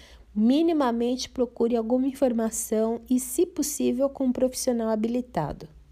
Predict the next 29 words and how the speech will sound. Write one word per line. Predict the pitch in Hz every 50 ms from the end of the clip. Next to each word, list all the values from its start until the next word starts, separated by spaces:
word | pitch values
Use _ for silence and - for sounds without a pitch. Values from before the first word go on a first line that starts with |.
| - -
Agora, | - 196 190 196 185 185 196
se | 202 - - 240
esse | 277 -
conselho | - - 247 240 233 - - 233 247 240
chegou | - - 240 214 220 220
muito | 220 220 220 233 254 277 320 320 - 302
tarde | - - 233 220 220 220 -
pra | - 220 208
você | 196 196 196 196 - - 202 202
e | 202
você | 208 202 202 - 208
já | 202 190 190 190 202 208 240 285
tá | 285 - - 240
na | 220 220 220
idade | 214 196 202 196 196 190 202
dos | 190 233 254 247 247
guaio, | 202 180 170 180 175 175 175 180 185 196 202 214 214 - - - - - - - -
quem | - 220 214
diz | 214 196 202 202 202
assim | 190 196 - - - 233 214 220 226 220
é | 214 208
uma | 208 208 202
mais | 202 190 190 196 196 -
velha | 190 185 185 185 190 202 190 190
minha, | 190 185 185 196 233 254 247
ela | 208 202 202
fala, | 202 - 214 196 196 208
né, | 208 202 190 190 208 233 233 226 226 - -
que | - - 220 240 269 302 330 -